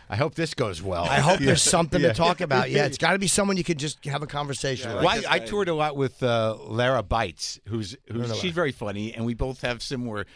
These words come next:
Speaker 1: food issues and insanity. So it's sort of an, an ongoing therapeutic journey, you know.
Speaker 2: Yeah.
Speaker 1: And it was, we had some pretty, uh, pretty fun moments <laughs> around food.
Speaker 2: Are you an overeater? I am.
Speaker 1: I'm a compulsive eater,
Speaker 2: Yeah.
Speaker 1: and, uh, uh, you know, I was, uh, brought up, uh, spiritually anorexic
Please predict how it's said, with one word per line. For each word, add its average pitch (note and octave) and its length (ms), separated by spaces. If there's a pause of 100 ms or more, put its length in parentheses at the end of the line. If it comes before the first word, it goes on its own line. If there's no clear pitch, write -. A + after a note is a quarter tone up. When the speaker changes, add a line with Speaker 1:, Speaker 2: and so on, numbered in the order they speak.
(120)
Speaker 1:
food B2+ 320
issues A2 440
and G2+ 100
insanity. G#2+ 680 (180)
So D#3+ 100
it's D3+ 100
sort G3 200
of F3+ 100
an, C#3 160 (160)
an C#3 120
ongoing C#3+ 480
therapeutic C3 760
journey, G#2 580
you G#2+ 140
know. G#2+ 140
Speaker 2:
Yeah. A#2+ 160
Speaker 1:
And A#2+ 80
it A#2 40
was, A#2+ 220 (240)
we D#3+ 80
had E3 140
some C#3+ 120
pretty, C3 320
uh, A2+ 60
pretty B2 240
fun A#2 240
moments A2+ 300
<laughs> G2 220
around A2 420 (160)
food. A2+ 640
Speaker 2:
Are - 60
you G3 120
an G#3+ 60
overeater? G3 600 (480)
I C3 140
am. G2 280
Speaker 1:
I'm D3 100
a D3 60
compulsive E3 500
eater, B2 400
Speaker 2:
Yeah. - 80
Speaker 1:
and, B2+ 320
uh, B2 60
uh, A#2 640
you B2 140
know, A#2+ 60
I A#2+ 40
was, A#2+ 220
uh, A2+ 240
brought C3 500
up, B2 220
uh, G2 880
spiritually B2 580
anorexic G#2 520